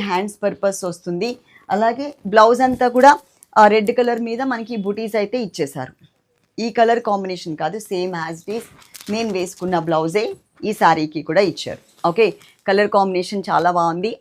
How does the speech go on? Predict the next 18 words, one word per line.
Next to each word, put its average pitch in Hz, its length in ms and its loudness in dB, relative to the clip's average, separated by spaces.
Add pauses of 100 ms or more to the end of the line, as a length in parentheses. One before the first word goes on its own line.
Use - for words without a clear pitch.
(100)
ఆర్డర్ 165 260 0
చేసుకోవడానికి 165 480 -4 (140)
ట్రై 180 140 2 (120)
చేయండి. 214 540 -2
అలాగే 170 300 -2 (120)
లైవ్స్ 170 360 2
కూడా 180 140 4 (100)
ఉంటాయి, 175 300 -2
లైవ్స్ 156 300 -2
కూడా 175 100 2 (120)
చూడండి. 175 400 -2 (600)
డైలీ 240 280 10
వేర్ 269 320 2
సారీస్ 214 360 4
అనే 190 100 -2 (120)
YouTube 202 340 -2 (100)
ఛానల్లో 160 520 2 (520)
ఈరోజు 233 340 4